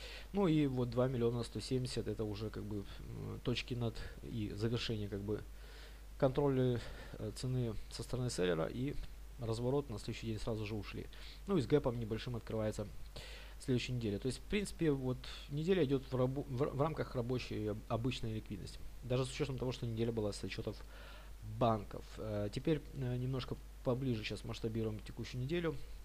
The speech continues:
Левая часть отображает ликвидность по ценам, э, в каждом кластере,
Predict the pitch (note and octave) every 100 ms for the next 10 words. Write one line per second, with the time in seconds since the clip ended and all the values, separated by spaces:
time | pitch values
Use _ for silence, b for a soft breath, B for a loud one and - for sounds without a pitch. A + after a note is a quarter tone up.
0 | - - - - - - - B B B
1 | C#3+ D#3 C3+ C3 A#2 - B2 C3 C3 B2
2 | A#2 C3 E3+ F3+ F3 D#3 - - C#3 -
3 | C#3 C3 B2+ A#2+ A#2+ - A2 A2 - A#2+
4 | A2+ A2 A2 G#2+ G#2+ G2+